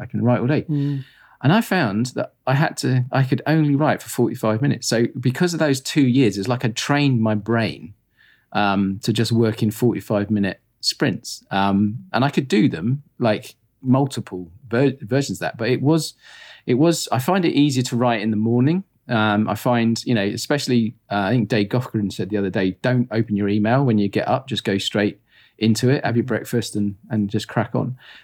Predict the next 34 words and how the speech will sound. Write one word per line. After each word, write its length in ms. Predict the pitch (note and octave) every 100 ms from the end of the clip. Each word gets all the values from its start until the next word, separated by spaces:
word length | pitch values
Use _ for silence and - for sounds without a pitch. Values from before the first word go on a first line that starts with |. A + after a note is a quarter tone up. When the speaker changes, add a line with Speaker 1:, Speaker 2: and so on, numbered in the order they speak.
| _
Speaker 1:
So, 140 | - -
yeah, 240 | B2+ B2+
I 100 | G2+
think 380 | A#2 D#3+ D#3 - _ -
I'm 120 | A2+
definitely 400 | C3 D#3 D#3 B2+
a 40 | A#2
morning 420 | A#2+ B2 G#2+ F#2+
writer. 520 | F2+ F2 - F#2+ A#2 A#2+ -
Uh, 320 | G2+ G2 G2
I 260 | F#2+ A2 G2+ _ _ _ -
can 140 | A2+
do, 480 | G#2+ C3+ B2 A2+ G#2+ - _ _ _
like, 200 | A2 G2
multiple 480 | G2+ B2+ C3 B2+ A2
sprints 400 | G2+ - G#2+ G2+
of 60 | G2
about 260 | F#2+ G2 -
forty-five 480 | A2+ E2 - F#2+
minutes, 440 | F#2 F#2+ - - - -
generally 680 | C3 B2+ A#2+ G2+ G2 G2+ -
broken 440 | G2+ C3 G#2 G2+
up 120 | G#2 -
by 140 | F2
cups 320 | - - -
of 40 | -
tea 200 | - F#2+
and 240 | F#2+ F#2
bacon 400 | F#2 F2+ F#2+ F2 -
sandwiches. 520 | - G#2+ G#2 F2 G#2+
But, 260 | - G#2+ - - - - -
um, 260 | B2+ D3 B2 - -
<laughs> 240 | D#3 C#3+
yeah, 300 | B2 B2 G2